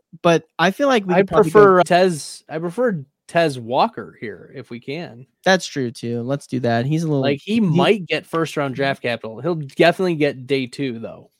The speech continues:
Speaker 1: He's well below A D P as well, so you just wanna scoop out, scoop up that value where you could get it.
Speaker 2: For sure. For sure. I like how our team is turning out. Uh, I probably, like,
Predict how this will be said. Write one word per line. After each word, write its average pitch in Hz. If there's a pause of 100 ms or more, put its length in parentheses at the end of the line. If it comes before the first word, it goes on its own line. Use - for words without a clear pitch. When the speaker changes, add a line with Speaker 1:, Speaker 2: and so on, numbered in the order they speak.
(160)
Speaker 1:
He's 202
well 208
below 202
A 165
D 147
P 147
as 127
well, 123
so 120
you 123
just 139
wanna 127
scoop 139
out, 147 (120)
scoop 180
up 160
that 135
value 123
where 113
you 110
could 117
get 110
it. 113 (360)
Speaker 2:
For -
sure. 113 (2000)
For 143
sure. - (800)
I 202
like 277
how 202
our 190
team 202
is 156
turning 160
out. 143
Uh, 147
I 165
probably, 180
like, 147